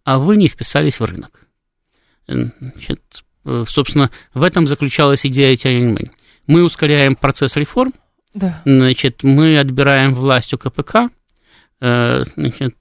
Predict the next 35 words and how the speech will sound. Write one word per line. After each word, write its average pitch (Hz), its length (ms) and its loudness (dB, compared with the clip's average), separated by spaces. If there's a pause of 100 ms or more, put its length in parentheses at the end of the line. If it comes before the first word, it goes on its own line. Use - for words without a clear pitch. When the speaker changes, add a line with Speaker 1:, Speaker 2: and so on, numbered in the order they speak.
Speaker 1:
ну 160 420 0
вот 165 220 -4 (200)
весь 151 200 0
этот 135 160 -4
миллиардный 143 400 0
Китай 143 360 -4
в 127 60 -4
рынок 139 280 -2
не 147 80 -4
вписался, - 640 -6 (340)
а - 80 -8
всё, 185 360 0
всё, - 180 -4
что - 180 -10
здесь 147 320 -4
осталось, 190 400 0
мы 151 80 0
поделим 147 380 0
между 131 200 0
собой. - 420 -8 (560)
Значит, 135 580 -6 (160)
э, 151 40 -4
ну, 139 480 2
Дэн 185 280 2
как 139 180 -4
государственник, 131 840 -2
и 143 40 -4
причём, 131 420 0 (320)
в 127 100 -4
отличие 131 580 0
от 120 140 -6
позднесоветского 131 720 0
руководства, 131 360 -2
человек - 240 -4
талантливый, 113 640 -2